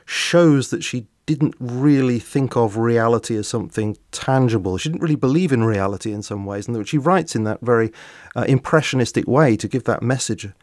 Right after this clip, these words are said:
across. It's part of the structure of what she writes. But just a little quote here. Uh, "Tears made all the dahlias in her garden undulate in red waves and flashed the glass house in her eyes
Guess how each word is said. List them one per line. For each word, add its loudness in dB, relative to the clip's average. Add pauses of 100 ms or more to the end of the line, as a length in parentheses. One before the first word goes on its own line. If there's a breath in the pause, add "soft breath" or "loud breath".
(120)
across. 0
It's -6
part 0
of -6
the -4
structure -2
of -4
what -4
she -6
writes. 0
But -8
just -8
a -4
little -2
quote 2
here. 2
Uh, 2
"Tears 0
made 0
all 0
the -2
dahlias 2
in -2
her -6
garden 0 (420 loud breath)
undulate 2
in -4
red 0
waves -4
and -12
flashed -4
the -8
glass -2
house -4
in -6
her -2
eyes -4